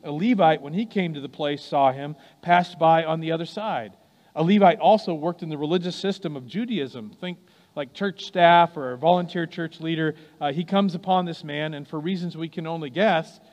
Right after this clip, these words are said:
he, he sees the situation, but he too turns a blind eye and keeps walking. And,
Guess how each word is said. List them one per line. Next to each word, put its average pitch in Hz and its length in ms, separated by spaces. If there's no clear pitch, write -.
he, 170 240
he 151 180
sees 220 400
the 175 100
situation, 135 840
but 156 140
he 220 180
too 226 440
turns 185 480
a 151 60
blind 170 400
eye 175 380
and 143 120
keeps - 460
walking. 139 420
And, 143 140